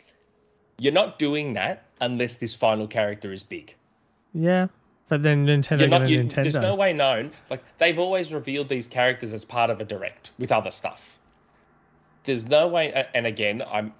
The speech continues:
Speaker 1: I'm not super hardcore into Nintendo stuff, so maybe I'm wrong about that. But as far as I've seen, most of the last four or five character reveals, like, even Steve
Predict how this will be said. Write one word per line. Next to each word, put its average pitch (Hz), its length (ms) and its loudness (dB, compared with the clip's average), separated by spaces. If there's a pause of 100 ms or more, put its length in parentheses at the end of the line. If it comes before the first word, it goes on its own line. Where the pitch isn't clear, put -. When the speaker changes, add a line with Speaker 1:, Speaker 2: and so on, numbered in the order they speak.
(120)
Speaker 1:
I'm 101 140 -8
not 113 200 -4 (120)
super - 420 -4
hardcore 104 460 0
into 104 160 -6
Nintendo 101 420 -2
stuff, - 180 2
so 113 120 4
maybe 110 360 2
I'm 104 200 0
wrong 107 140 0
about 92 240 -2
that. 69 180 -6
But 107 100 -6
as 104 80 -6
far 143 260 4
as 143 100 0
I've 127 360 2
seen, 117 520 -2 (120)
most 120 360 -2
of 127 100 -8
the 123 80 -2
last 113 340 -2
four 117 200 -4
or 113 80 -4
five 110 360 0
character 110 400 -2
reveals, 104 600 -6 (500)
like, - 200 0
even 170 360 2 (220)
Steve 135 720 0